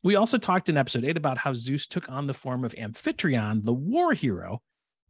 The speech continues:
On the very night that that general was about to come home victorious from war, Zeus shows up an hour early, disguised as him, beds his fiancée Alcmene, impregnates her with what would turn out to be Heracles, and then just disappears into the night. So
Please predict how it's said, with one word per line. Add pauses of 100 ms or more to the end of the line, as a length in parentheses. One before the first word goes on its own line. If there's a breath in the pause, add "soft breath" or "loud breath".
(340)
On
the
very
night
that
that
general
was
about
to
come
home
victorious
from
war,
Zeus
shows
up
an
hour
early,
disguised
as
him, (840)
beds
his
fiancée
Alcmene,
impregnates
her
with
what
would
turn
out
to
be
Heracles,
and
then
just
disappears
into
the
night.
So